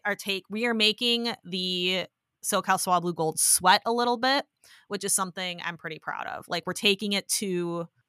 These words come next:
the t-, two of the arguably best teams in our pool, and we're making 'em kind of uncomfortable with how close we're getting.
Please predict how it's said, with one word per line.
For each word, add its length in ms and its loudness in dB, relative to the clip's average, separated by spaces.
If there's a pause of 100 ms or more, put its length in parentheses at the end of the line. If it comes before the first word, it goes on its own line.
the 80 -10
t-, 260 0
two 300 2
of 140 2
the 100 2
arguably 880 0
best 260 0
teams 240 -8
in 60 -6
our 100 -8
pool, 540 -2 (480)
and 120 -6
we're 120 -8
making 280 -6
'em 140 -6
kind 240 -2
of 140 -8
uncomfortable 840 -6 (1000)
with 100 -2
how 160 4
close 340 -4
we're 120 -8
getting. 480 -8